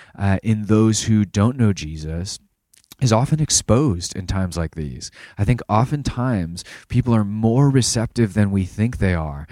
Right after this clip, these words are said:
to our love, to our generosity, to our care, to our connection, to our compassion, to the message that we have to share, to this hope that we have to tell them about.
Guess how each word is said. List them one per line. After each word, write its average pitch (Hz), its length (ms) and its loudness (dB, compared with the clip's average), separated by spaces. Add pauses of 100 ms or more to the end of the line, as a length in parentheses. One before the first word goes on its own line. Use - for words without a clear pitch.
(180)
to 113 180 2
our 95 160 4
love, 110 680 0
to 98 120 0
our 87 140 0
generosity, 107 880 0
to 90 220 -4
our 73 180 -8
care, 117 640 -2 (220)
to 95 140 0
our 85 100 0
connection, 117 800 -4
to 92 180 -4
our 76 100 -6
compassion, 113 840 -4
to 110 100 -4
the 90 80 -6
message 107 560 -2
that 123 120 -2
we 110 120 -2
have 107 240 -4
to 104 100 -10
share, 104 400 0 (260)
to 104 120 0
this 90 180 -2
hope - 460 -2
that - 140 -2
we 113 120 2
have 107 220 0
to 92 100 -6
tell 95 240 -2
them 98 140 -6
about. 87 400 -4